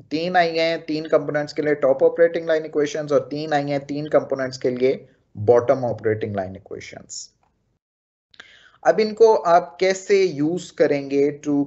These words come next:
calculate composition on each plate, वो आप देख सकते हैं। आपको एक बार ये देखें,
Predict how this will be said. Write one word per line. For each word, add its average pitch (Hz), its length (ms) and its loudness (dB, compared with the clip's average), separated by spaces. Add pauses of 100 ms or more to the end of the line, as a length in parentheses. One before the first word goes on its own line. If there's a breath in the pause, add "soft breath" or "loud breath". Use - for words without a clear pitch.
calculate 143 480 0
composition 127 640 -4
on 110 100 -4
each 101 280 -8
plate, - 380 -12 (680 soft breath)
वो 123 180 2
आप 127 200 8
देख 120 220 0
सकते - 280 -6
हैं। 117 80 -2
आपको 110 340 -4
एक 110 240 -4
बार 110 200 -2
ये 107 220 -8
देखें, - 380 -18